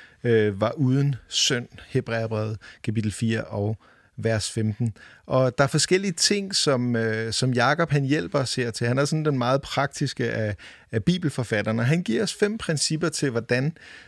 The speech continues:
øh, vi kan håndtere de her fristelser, som kan ramme os som, øh, mennesker. Og der står i, i vers tretten, og den første del der er vers tretten i, i kapitel et, øh, at når du bliver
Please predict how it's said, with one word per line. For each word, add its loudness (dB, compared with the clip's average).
øh, 0
vi 0
kan 0
håndtere 0
de 0
her 0
fristelser, -2
som -2
kan -4
ramme -2
os -4
som, -2
øh, -4
mennesker. -2
Og -2
der 2
står 0
i, 2
i 0
vers 4
tretten, -2
og 0
den -2
første -2
del -4
der -2
er -2
vers -4
tretten -4
i, -6
i -8
kapitel -2
et, 0
øh, 4
at -4
når 4
du 0
bliver -2